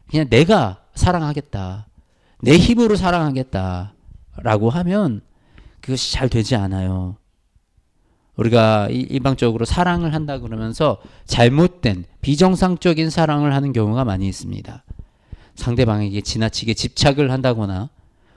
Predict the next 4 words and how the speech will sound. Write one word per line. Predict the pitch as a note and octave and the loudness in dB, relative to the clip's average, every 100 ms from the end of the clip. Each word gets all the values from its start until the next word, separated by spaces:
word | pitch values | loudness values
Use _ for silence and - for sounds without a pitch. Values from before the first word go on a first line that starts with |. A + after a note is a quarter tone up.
| _ _ _ | _ _ _
상대방을 | - D#3 E3+ D#3+ D#3+ | -6 -2 2 4 4
내 | C#3+ A#2 | 4 4
마음대로 | D3 E3 - D#3 | 4 2 0 -2
조종하려고 | D3+ B2 C3 A3 F#3+ A#2+ G2 F#2 F2+ | 0 0 2 2 0 -2 -2 -4 -10